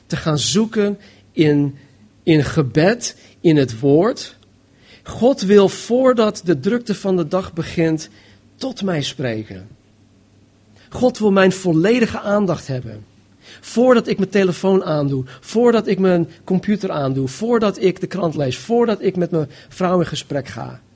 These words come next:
Voor al deze dingen wil God tot mij spreken. Hij vereist mijn aandacht. Hij wil mij voorbereiden op wat er op die dag allemaal gaat komen.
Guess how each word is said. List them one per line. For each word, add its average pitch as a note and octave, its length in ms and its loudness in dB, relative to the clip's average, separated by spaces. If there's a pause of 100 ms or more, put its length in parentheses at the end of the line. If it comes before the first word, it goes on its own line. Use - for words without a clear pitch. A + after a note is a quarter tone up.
(720)
Voor C4+ 440 0
al A3+ 240 0
deze F#3+ 340 2
dingen D#3+ 400 2 (140)
wil E3 180 2
God G#3+ 400 -4 (200)
tot A3 200 0
mij E3+ 160 2
spreken. C3+ 480 -2
Hij D3 160 0
vereist F3 500 -2
mijn E3+ 180 2
aandacht. E3 480 -2 (200)
Hij E3 180 6
wil F#3 100 10
mij E3+ 160 6
voorbereiden F3+ 1080 0 (420)
op E3 240 2 (200)
wat A3+ 320 2
er F3+ 160 2
op F#3 220 -2 (120)
die A3+ 240 0
dag G3 460 -2
allemaal F#3 560 0
gaat C#3 280 -10
komen. B2 540 -4